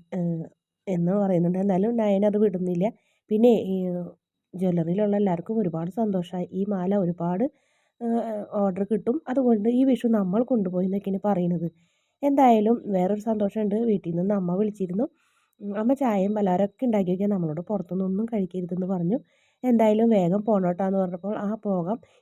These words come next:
ഇപ്പം എൻ്റെ മനസ്സിലൊരു ഡിസൈൻ ഉണ്ട്, അത് ഞാൻ ചെയ്യട്ടെ, അത് കഴിഞ്ഞിട്ട് പോകാം. ഒരു പക്ഷേ നാളേക്ക് ചിലപ്പോൾ അത് കിട്ടിയെന്ന് വരില്ല" എന്നൊക്കെ ആദർശിനോട് നയന പറയുമ്പോൾ, "എന്നാൽ ശരി, ഞാൻ നിന്നെ ശല്യം ചെയ്യുന്നില്ല, നീ പോയി, ഏഹ്, നീ ചെയ്തോളാൻ" പറഞ്ഞ് ആദർശ് പോകും.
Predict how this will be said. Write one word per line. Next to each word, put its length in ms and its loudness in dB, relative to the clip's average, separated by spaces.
ഇപ്പം 180 -2
എൻ്റെ 160 4
മനസ്സിലൊരു 460 2
ഡിസൈൻ 440 -2
ഉണ്ട്, 260 2
അത് 200 -6
ഞാൻ 200 -2
ചെയ്യട്ടെ, 560 0
അത് 160 -6
കഴിഞ്ഞിട്ട് 400 -2
പോകാം. 280 0
ഒരു 100 0
പക്ഷേ 240 2
നാളേക്ക് 460 2
ചിലപ്പോൾ 280 2
അത് 140 0
കിട്ടിയെന്ന് 520 0
വരില്ല" 320 0
എന്നൊക്കെ 260 -2
ആദർശിനോട് 600 -2
നയന 260 -4
പറയുമ്പോൾ, 380 -4
"എന്നാൽ 260 -4
ശരി, 240 0
ഞാൻ 160 4
നിന്നെ 240 2
ശല്യം 320 0
ചെയ്യുന്നില്ല, 400 2
നീ 200 0
പോയി, 240 -2
ഏഹ്, 200 -4
നീ 160 -2
ചെയ്തോളാൻ" 480 -2
പറഞ്ഞ് 280 -4
ആദർശ് 440 4
പോകും. 320 2